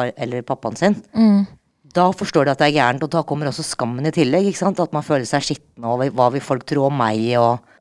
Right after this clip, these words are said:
Speaker 2: Ja, det er, jeg tror det går veldig mye i det der, og så er det litt det der med at når man har et foredrag med en klasse på tretti stykker, s-,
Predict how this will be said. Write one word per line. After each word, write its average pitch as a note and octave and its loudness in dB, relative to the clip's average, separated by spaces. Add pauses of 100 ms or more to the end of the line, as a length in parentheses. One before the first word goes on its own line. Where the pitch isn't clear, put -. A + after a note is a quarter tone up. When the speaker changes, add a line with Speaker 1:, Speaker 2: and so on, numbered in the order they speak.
(160)
Speaker 2:
Ja, G3+ 8
det G3+ 4
er, G#3 4
jeg G3+ 2
tror G#3+ 6
det A3 4
går A3 6
veldig G3 4
mye F#3+ 6
i F#3 4
det F#3+ 6
der, A3+ 6
og G#3+ 6
så G#3 6
er G#3 4
det G3+ 4
litt G3+ 2
det G3+ 4
der G3 6
med F#3+ 6
at - -10 (260)
når G3+ 6
man G3+ 6
har F#3 4
et F3+ 0
foredrag F3+ 6
med F3+ 4
en F3+ 2
klasse F#3 0
på F3+ -4
tretti F3 -2
stykker, F#3+ 2
s-, - -4